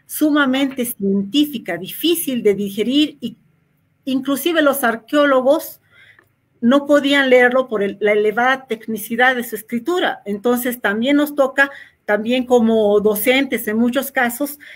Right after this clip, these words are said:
eh, transmitir en un lenguaje más comprensible la información científica y hacerla más agradable y más amena para, para, para divulgarla.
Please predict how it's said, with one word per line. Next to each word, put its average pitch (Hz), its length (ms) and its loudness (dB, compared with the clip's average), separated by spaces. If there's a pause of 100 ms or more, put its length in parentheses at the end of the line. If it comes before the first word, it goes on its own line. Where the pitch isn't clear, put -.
(480)
eh, 226 160 -2
transmitir 240 800 2
en 247 160 2
un 269 200 -2
lenguaje 254 600 0
más 240 340 2
comprensible 240 1160 -2
la 202 80 -6
información 208 680 -4
científica 240 840 -4 (580)
y 277 160 2
hacerla 277 480 2
más 247 280 2
agradable 220 600 0
y 202 100 -4
más 214 260 -4
amena 202 440 -2
para, 165 320 -6
para, 160 520 -4
para 185 200 -4
divulgarla. 196 720 -2